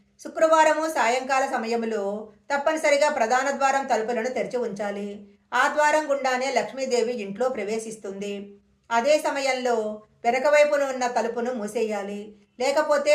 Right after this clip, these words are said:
ఆ తలుపుల ద్వారా జ్యేష్ఠాదేవి ఇంట్లో ప్రవేశిస్తుంది.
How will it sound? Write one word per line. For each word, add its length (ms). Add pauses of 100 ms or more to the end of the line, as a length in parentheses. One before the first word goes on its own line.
ఆ 40 (100)
తలుపుల 280 (100)
ద్వారా 240 (100)
జ్యేష్ఠాదేవి 600 (100)
ఇంట్లో 300
ప్రవేశిస్తుంది. 760